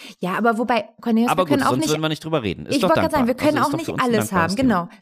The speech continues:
Speaker 1: Wir wollen ja Entscheidungen, du und ich. Wir sagen immer,
Speaker 2: Ja,
Speaker 1: wir wollen
Speaker 2: genau.
Speaker 1: Entscheidungen. Jetzt
Speaker 2: Nein,
Speaker 1: haben
Speaker 2: und, und einer muss das durchfechten, ne?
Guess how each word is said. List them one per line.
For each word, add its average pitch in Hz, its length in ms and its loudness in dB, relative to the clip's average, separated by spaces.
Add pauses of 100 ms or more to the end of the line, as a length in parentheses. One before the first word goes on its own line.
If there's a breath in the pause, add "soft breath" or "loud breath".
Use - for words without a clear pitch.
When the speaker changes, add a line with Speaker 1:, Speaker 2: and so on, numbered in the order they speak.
Speaker 1:
Wir 285 220 2
wollen 311 260 6
ja 214 160 2
Entscheidungen, 170 600 -2
du 208 100 -4
und 240 140 0
ich. 262 100 -8
Wir 240 140 0
sagen 247 240 2
immer, - 240 2
Speaker 2:
Ja, 269 60 -4
Speaker 1:
wir 277 140 2
wollen 254 180 2
Speaker 2:
genau. 233 80 4
Speaker 1:
Entscheidungen. 269 640 0 (380 loud breath)
Jetzt 196 140 2
Speaker 2:
Nein, 220 80 2
Speaker 1:
haben 240 100 4
Speaker 2:
und, 262 180 2
und 156 200 0
einer 151 240 0
muss 190 180 -2
das 202 160 -2
durchfechten, 131 600 0
ne? 117 180 4